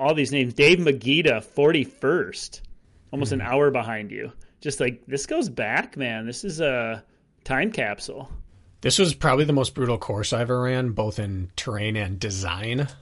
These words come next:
Speaker 2: It was really bad. The, the, the double sandbag carry took upwards of ten minutes. Some people fifteen or twenty. Uh,
Speaker 1: Mm.
Speaker 2: but the last mile had something like, tw-, I don't,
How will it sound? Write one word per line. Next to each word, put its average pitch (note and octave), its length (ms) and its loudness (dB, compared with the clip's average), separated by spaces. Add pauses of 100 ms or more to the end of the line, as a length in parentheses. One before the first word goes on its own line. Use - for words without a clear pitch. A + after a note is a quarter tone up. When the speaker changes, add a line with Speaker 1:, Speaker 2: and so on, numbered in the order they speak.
(160)
Speaker 2:
It - 80 -8
was A#2+ 140 -6
really A2 400 -4
bad. C#3+ 220 0
The, C3+ 200 2
the, C3 300 4 (160)
the G2+ 60 -2
double B2+ 340 2
sandbag A2+ 420 0
carry A#2+ 300 0
took A2+ 320 -4
upwards G2+ 360 -4
of - 120 -10
ten F#2 260 -8
minutes. F2+ 420 -8 (600)
Some A2+ 180 -4
people A2 240 -2
fifteen G2+ 520 -6
or F2+ 100 -6
twenty. G2+ 440 -8 (520)
Uh, F#2+ 240 -4
Speaker 1:
Mm. F#2+ 40 -6
Speaker 2:
but C3 140 -2
the C3 80 4
last A#2 400 2
mile G#2 540 -2
had F#2 480 -8
something G#2 760 -4
like, E2+ 380 -6 (220)
tw-, - 100 -12 (480)
I - 760 -16
don't, C3 180 -4